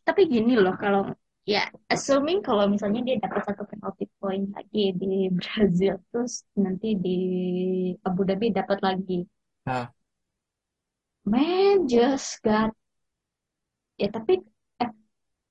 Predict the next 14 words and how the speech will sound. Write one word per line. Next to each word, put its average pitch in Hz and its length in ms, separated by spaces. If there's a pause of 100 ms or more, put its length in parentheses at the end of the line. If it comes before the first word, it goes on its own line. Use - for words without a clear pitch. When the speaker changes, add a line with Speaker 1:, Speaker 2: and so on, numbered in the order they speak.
(160)
Speaker 1:
correct 320 240
me 349 160
if - 80
I'm 214 240
wrong, 190 320 (160)
kalau 254 240
misalnya 311 400
dia 226 160
udah 214 240
dapet 214 320 (640)
race 226 320
ban 190 160
kayak 190 240
gitu, 233 480